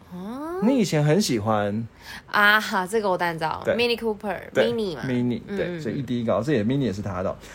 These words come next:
Speaker 2: 那在二零一二一年呢，整，全球呢，B M W总共卖出了两千，呃，两百五十几万台车。那里面呢，其实有纯电车占了十三趴，有到三十二万辆哦。那目前其实人家会说，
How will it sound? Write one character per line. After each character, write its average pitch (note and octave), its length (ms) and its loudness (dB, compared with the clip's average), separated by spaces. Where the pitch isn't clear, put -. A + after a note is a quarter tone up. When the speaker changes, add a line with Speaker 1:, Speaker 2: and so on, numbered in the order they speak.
Speaker 2:
那 B3 100 8
在 C#4 120 8
二 B3+ 80 4
零 G#3 200 2
一 A3 60 4
二 G3 220 8
一 F3+ 140 0
年 D3 220 2
呢， B2 160 2
整， A2+ 240 4
全 D3 260 2
球 C3+ 220 2
呢 B2+ 100 2
，B D#3+ 120 2
M E3+ 80 4
W D3+ 180 6
总 A2+ 220 0
共 C#3+ 200 2
卖 D3 180 4
出 C3 200 0
了 A#2+ 100 4
两 A#2+ 240 6
千， E3 380 2
呃， E3 140 8
两 E3 200 6
百 F#3 140 8
五 D#3 120 0
十 A#2 140 -4
几 A2 200 -2
万 A#2 200 6
台 G2+ 160 -2
车。 F#2+ 300 -4
那 A#3 100 8
里 F3+ 200 4
面 A3+ 200 6
呢， D#3+ 80 6
其 D#3 120 2
实 D#3+ 40 6
有 D3 100 6
纯 C3 240 0
电 F3 140 4
车 C#3+ 140 4
占 C#3 260 4
了 G#2+ 80 2
十 B2 180 -4
三 B2 260 4
趴， A2+ 180 2
有 G#2 120 2
到 A#2+ 140 4
三 C#3 240 2
十 A#2+ 160 -2
二 A2+ 120 2
万 G#2+ 260 2
辆 G#2 200 2
哦。 - 100 -8
那 F#3+ 100 8
目 G#3+ 140 6
前 C3 180 2
其 B2 80 0
实 B2 60 4
人 A#2 100 2
家 B2 140 8
会 C3+ 100 2
说， B2+ 200 4